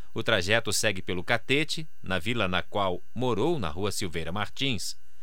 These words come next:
passa por Botafogo, onde estudou no Colégio Andrews, e Cosme Velho, no Largo do Boticário,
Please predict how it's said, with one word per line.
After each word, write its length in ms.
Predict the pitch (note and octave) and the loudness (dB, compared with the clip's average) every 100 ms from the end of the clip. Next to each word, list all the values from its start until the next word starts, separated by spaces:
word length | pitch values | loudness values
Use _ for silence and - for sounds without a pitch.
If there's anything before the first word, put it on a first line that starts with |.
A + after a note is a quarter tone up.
| - - | -4 -2
passa 260 | - G3 - | 0 2 0
por 200 | - G#2 | -2 0
Botafogo, 760 | A2 C3+ A#2 - D#3 F3+ E2+ - - - - | 0 0 0 0 0 0 -2 -4 -4 -4 -2
onde 220 | B2+ C3 | 0 0
estudou 400 | C3+ C3+ G2 D3 | 0 0 0 0
no 100 | D3 | 0
Colégio 500 | G#2 F#2 G2 F2 - B2 | 0 2 2 0 -2 -2
Andrews, 560 | D#3+ D#3+ E2+ - - - - | 0 0 0 -2 -2 -4 -4
e 100 | - | -4
Cosme 500 | D3+ - D#3 E3 E3+ | -4 -2 0 0 0
Velho, 440 | C3 A2+ A2+ D2+ C2+ - - - - | 2 6 6 4 -4 -4 -4 -4 -2
no 80 | |
Largo 380 | F#3+ G#2+ G#2+ A2 | 2 4 4 2
do 100 | A2 | -2
Boticário, 680 | G2 A2 A2 - A#2+ F#2+ C2+ | 0 0 0 4 6 4 2